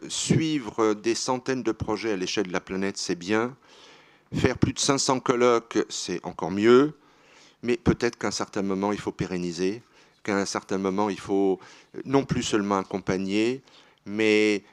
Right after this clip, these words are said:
euh, créer des cadres conceptuels, des cadres d'action pour les porteurs de projets. Et si je parle de porteurs de projets, parce que je sais que la plupart d'entre vous ici dans cette salle a des titres extraordinairement divers, et j'espère que les débats de tout à l'heure en montreront une petite partie,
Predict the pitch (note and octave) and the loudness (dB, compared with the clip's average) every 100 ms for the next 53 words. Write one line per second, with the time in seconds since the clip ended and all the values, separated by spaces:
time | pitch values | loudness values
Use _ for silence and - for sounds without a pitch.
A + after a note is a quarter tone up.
0 | - G2+ G2+ - A#2+ A2 G#2+ G#2 - G2 | -6 -4 -4 -2 -2 -2 -2 -4 -6 -8
1 | F#2+ G2+ - G#2+ G#2+ - B2+ A2 G2+ - | -6 -6 -2 -2 -2 -4 -4 -2 -6 -4
2 | A2+ A2+ F2 F2 - - - E2+ D#2+ - | -4 0 -2 -2 -6 -6 -6 -8 -8 -8
3 | D#2 D2 - _ _ - - - - G2+ | -10 -14 -18 _ _ -20 -20 -12 -8 -4
4 | - G#2 G2 - F2+ - E2+ F2 - D#2 | 0 0 0 0 -2 -2 -6 -4 -4 -4
5 | F#2+ G2+ - _ _ D#2+ - E2 E2+ G2 | -4 -6 -10 _ _ -12 -10 -8 -8 -8
6 | - F2 - G#2 F#2 E2 E2 E2+ E2 F#2 | -6 -4 -2 -2 -2 -4 -8 -8 -8 -8
7 | - F#2+ E2 - E2 F#2+ F2+ E2 F2+ G#2+ | -8 -8 -10 -10 -8 -6 -4 -6 -10 -16
8 | - _ F3 F3 - - C3 A#2+ G#2+ G#2 | -18 _ 4 4 2 -4 2 2 2 0
9 | G2 G2+ F#2 F2+ G2 G2+ F2 D2+ F#2 - | -2 -2 -6 -2 0 0 0 -10 -10 -10
10 | G#2 - E2+ - - - - F2+ F#2+ F#2 | -10 -6 -8 -8 -20 -20 -10 -4 -2 -2
11 | F#2+ - - G2+ G2 G2+ F2 F2 E2+ - | -2 0 -2 0 -2 -2 -4 -8 -8 -14
12 | F2+ F2+ F2+ F2+ - F#2 F#2+ - F2 - | -10 -8 -6 -6 -6 -8 -8 -10 -12 -12